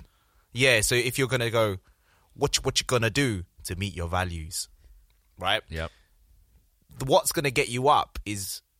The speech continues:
Speaker 1: when you go out to do your list for that day, they ha-, it has to meet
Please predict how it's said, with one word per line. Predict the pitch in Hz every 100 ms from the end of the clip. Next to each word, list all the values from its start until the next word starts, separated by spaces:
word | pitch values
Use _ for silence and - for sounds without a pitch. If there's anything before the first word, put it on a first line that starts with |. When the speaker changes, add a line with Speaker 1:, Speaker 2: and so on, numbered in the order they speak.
| _
Speaker 1:
when | 107 131 135
you | 120
go | 117 139 135
out | 139 101
to | - 110
do | - 127 113 98 90 -
your | 104 104
list | 117 104 -
for | -
that | 101 101
day, | 98 110 92 - _ _
they | 120 117 110 -
ha-, | - 151 -
it | 117
has | 147 -
to | -
meet | 120 123 143 131